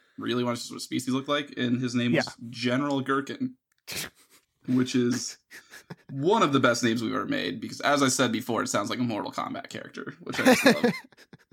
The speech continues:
Speaker 1: So that would mean this week we are making a villain, and yes, I have picked an article at random, but with a little twist, these are all just three articles Drew found and submitted to us, so he can still kinda be part of this episode in spirit.
Speaker 2: So thank you very much, Drew, for sending this in.
Speaker 1: Yeah, thank you, Drew Mick, from the, uh,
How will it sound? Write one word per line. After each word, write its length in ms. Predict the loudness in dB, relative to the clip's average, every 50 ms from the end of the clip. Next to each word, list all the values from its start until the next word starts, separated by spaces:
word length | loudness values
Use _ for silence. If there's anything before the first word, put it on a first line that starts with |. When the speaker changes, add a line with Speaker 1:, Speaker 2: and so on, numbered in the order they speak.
| -20 _ _ _ _ _ _ -6
Speaker 1:
So 120 | -2 0
that 160 | 2 4 4 6
would 100 | 6 6
mean 120 | 6 6
this 140 | 4 4 2
week 160 | 2 2 2
we 100 | 2 2
are 100 | 2 2
making 260 | 2 2 4 2 2
a 40 | 2
villain, 340 | 0 -2 -2 -2 -4 -2 -2
and 460 | 0 0 0 2 0 0 -2 -4 -6 -8
yes, 320 | -4 -2 -2 -2 0 0 -2
I 120 | -2 0
have 260 | 0 0 0 -2 -2
picked 160 | -4 -4 -2
an 80 | 0 0
article 260 | 0 0 0 0 0
at 120 | 0 0 -2
random, 560 | -4 -4 -4 -4 -4 -4 -4 -4 -6 -8 -8 -10
but 440 | -6 -2 0 0 0 0 -2 -6 -10 _ _ _ _ _ _ _
with 100 | -2 0
a 60 | 2 2
little 160 | 2 2 0
twist, 340 | 0 0 0 0 2 2 2
these 140 | 2 4
are 40 | 4
all 160 | 4 2 2
just 160 | 2 0 -2 2
three 160 | 2 4 4
articles 380 | 4 4 2 0 -4 -8 -8
Drew 380 | -10 -8 -2 2 2 4 4 4
found 240 | 2 2 2 2 2
and 100 | 2 0
submitted 340 | -2 -2 -2 -2 -2 -4 -4
to 120 | -4 -4
us, 140 | -4 -4 -4
so 280 | -6 -6 -4 -2 -2 -2
he 80 | 0
can 140 | 0 -2 -2
still 240 | -2 -2 -4 -6 -6
kinda 220 | -4 -4 -2 -2
be 100 | -4 -4
part 240 | -4 -4 -4 -4 -4
of 60 | -6
this 120 | -6 -6 -8
episode 300 | -8 -8 -8 -10 -8 -8
in 60 | -8
spirit. 400 | -10 -8 -6 -4 -4 -4 -4 -8 -12 _ _ _ _ _ _
Speaker 2:
So 120 | -4 -2 0
thank 180 | 2 2 2
you 80 | 4 4
very 140 | 4 6 6
much, 180 | 4 4 4
Drew, 160 | 4 4 6
for 100 | 4 4
sending 280 | 2 0 0 2 2 2
this 160 | 4 4 4
in. 180 | 2 2 0 0
Speaker 1:
Yeah, 140 | -2 -6 -6
thank 160 | -6 -4 -4
you, 60 | -4 -4
Drew 160 | -2 -2 -2
Mick, 160 | -2 -4 -4
from 140 | -4 -2 -2
the, 160 | 0 0 -2
uh, 260 | 0 -2 -2 -4 -6